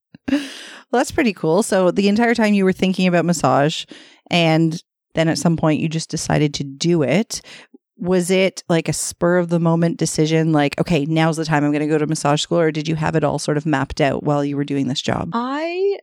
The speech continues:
Speaker 2: so if we backtrack more, I was gonna go to massage therapy school to leave my desk job. That was the plan. And then
Speaker 1: Okay.
Speaker 2: this job appeared and I got it. And I was like, "Well, I guess I'm not going to massage therapy school yet." And I had, I had done, like, all the prereqs for Sutherland Chan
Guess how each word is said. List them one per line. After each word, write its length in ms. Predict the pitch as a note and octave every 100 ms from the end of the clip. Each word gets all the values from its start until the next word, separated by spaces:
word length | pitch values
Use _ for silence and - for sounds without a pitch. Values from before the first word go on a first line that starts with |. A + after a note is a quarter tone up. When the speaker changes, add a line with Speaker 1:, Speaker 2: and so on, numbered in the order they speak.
| -
Speaker 2:
so 120 | A3
if 40 | A3+
we 100 | A3
backtrack 440 | F3 F3+ G#3+ A3
more, 440 | F3+ D#3+ E3+ C4+ -
I 460 | F3 F3 F#3 F#3 E3+ _ -
was 180 | F#3 -
gonna 220 | F3+ F3+
go 160 | E3+ F3
to 60 |
massage 300 | E3 E3 D#3+
therapy 200 | E3+ D#3+
school 260 | D#3 E3 D#3+
to 160 | - F3
leave 300 | D#3+ D#3 D#3+
my 160 | D#3
desk 280 | D3 C#3+ -
job. 260 | - - - -
That 140 | D#3+
was 120 | E3+ -
the 100 | -
plan. 400 | E3+ D#3 F3+ A3
And 120 | E3+
then 100 | D#3+
Speaker 1:
Okay. 80 | D#3+
Speaker 2:
this 180 | D3 C#3+
job 280 | D3+ C#3+ C#3
appeared 540 | - D#3 C3+ C3 C3 - -
and 120 | D3+
I 80 | C3+
got 360 | C#3 D#3 D3 C3+
it. 160 | B2 -
And 40 |
I 20 |
was 100 | D3
like, 80 | C3+
"Well, 80 | B2+
I 40 | C3
guess 160 | C#3+
I'm 100 | C#3+
not 140 | B2+ C3
going 100 | A#2+
to 40 |
massage 240 | C#3 A#2+ -
therapy 240 | C3+ -
school 320 | - B2 - -
yet." 320 | - G2 - - _ -
And 140 | E3 E3
I 60 |
had, 220 | F3+ F#3 E3+
I 80 |
had 80 | F3+
done, 160 | E3+ D#3+
like, 120 | D#3
all 100 | C#3+
the 60 | D3
prereqs 440 | - F#3+ E3 -
for 140 | - E3
Sutherland 340 | E3 D#3+ D#3+
Chan 380 | - D3+ D3+